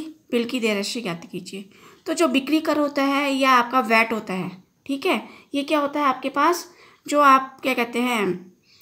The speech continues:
उसका मूल्य होता है, किसी भी वस्तु का जो मूल्य है उसमें क्या होता है, जुड़ता है, वैट भी जुड़ता है और बिक्री कर भी जुड़ता है। तो यहाँ पे आपके पास अगर वैट का क्वेश्चन आता है तो उसे भी इसी तरह से ही करना है। तो आपके पास क्वेश्चन, ये इसका हल आ जाएगा, एक जोड़ी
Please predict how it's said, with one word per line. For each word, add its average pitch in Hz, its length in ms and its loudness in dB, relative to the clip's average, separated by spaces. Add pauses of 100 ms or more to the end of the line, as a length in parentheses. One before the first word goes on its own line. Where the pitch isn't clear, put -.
(120)
उसका 262 280 0
मूल्य 269 280 4
होता 247 220 2
है, 247 160 0
किसी 269 260 -2
भी 277 80 -2
वस्तु 247 260 0
का 240 100 -2
जो 240 140 -2
मूल्य 226 220 -2
है 269 100 0
उसमें 262 280 -2
क्या 240 100 0
होता 226 160 -2
है, 269 80 0
जुड़ता 196 300 -2
है, 180 80 -4
वैट 220 240 2
भी 240 100 -2
जुड़ता 240 280 -6
है 277 60 0
और 330 140 2
बिक्री 233 280 -4
कर 214 180 -6
भी 240 160 0 (420)
जुड़ता - 280 -4
है। 190 220 0 (400)
तो 269 60 -2
यहाँ 262 240 6
पे 277 80 8
आपके 262 240 4
पास 269 180 4
अगर 269 100 2
वैट 240 200 6
का 262 120 -4
क्वेश्चन 262 260 -2
आता 247 220 0
है 269 160 0
तो 277 140 0 (120)
उसे 247 220 0
भी 254 140 2
इसी 240 320 -4
तरह 220 140 -4
से 214 140 -4
ही 214 60 -4
करना 208 240 -2
है। 233 160 2 (440)
तो 294 60 4
आपके 254 200 6
पास 269 260 2
क्वेश्चन, - 500 -4
ये 240 120 -4
इसका 240 280 0
हल 226 160 2
आ 214 60 4
जाएगा, 220 360 -2 (3000)
एक 262 220 6
जोड़ी 220 300 2